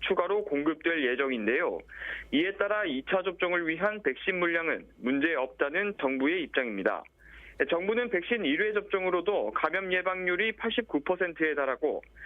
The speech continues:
백 퍼센트 사망 예방 효과가 있다며 적극적으로 백신을 접종해 줄 것을 당부했습니다. 지금까지 보도국에서 전해드렸습니다.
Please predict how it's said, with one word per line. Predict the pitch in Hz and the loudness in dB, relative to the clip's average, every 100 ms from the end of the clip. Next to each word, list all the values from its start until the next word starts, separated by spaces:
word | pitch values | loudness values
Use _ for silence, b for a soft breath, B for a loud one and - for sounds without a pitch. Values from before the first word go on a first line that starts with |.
| B B | B B
백 | 156 156 | -2 0
퍼센트 | 196 190 196 226 220 | 0 0 0 -2 0
사망 | 226 233 208 | -2 0 0
예방 | 120 131 170 165 | 0 0 -2 0
효과가 | 170 170 190 | 0 0 0
있다며 | 190 127 151 131 - - - | -2 -2 0 0 -4 -8 -4
적극적으로 | 131 - 98 - 147 175 202 | -4 -2 -2 0 2 0 2
백신을 | 156 - 165 165 | -2 0 0 0
접종해 | 156 135 147 143 | 0 -2 0 0
줄 | 135 131 | 0 0
것을 | 127 180 190 | 0 0 0
당부했습니다. | 131 131 127 113 107 95 101 76 - B B B B | 0 0 0 -2 -4 0 0 -2 -12 B B B B
지금까지 | 160 175 170 196 | 0 2 -2 -2
보도국에서 | 214 160 180 165 143 127 180 | 0 0 2 2 0 0 -2
전해드렸습니다. | 165 139 113 107 - 92 85 69 - | 0 0 0 -2 -4 -2 0 0 -6